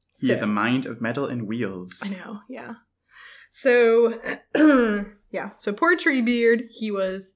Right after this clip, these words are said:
Speaker 2: betrayed.
Speaker 1: Yeah, and that's when he says he is taken up with the foul folk, with the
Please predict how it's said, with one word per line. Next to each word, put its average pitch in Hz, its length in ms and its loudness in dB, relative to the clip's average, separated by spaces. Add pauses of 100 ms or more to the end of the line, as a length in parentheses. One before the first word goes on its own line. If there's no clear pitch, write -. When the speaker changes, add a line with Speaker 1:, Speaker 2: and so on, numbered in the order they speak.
Speaker 2:
betrayed. 196 500 -8
Speaker 1:
Yeah, 110 200 2
and 113 100 0
that's 117 160 -2
when 127 80 -2
he 120 80 2
says 117 160 -2
he 113 60 -4
is 113 80 -6
taken 135 240 0
up 123 100 0
with 120 140 -8
the 127 100 -6
foul 110 460 -2
folk, 107 340 -6
with 123 200 -8
the 113 140 -4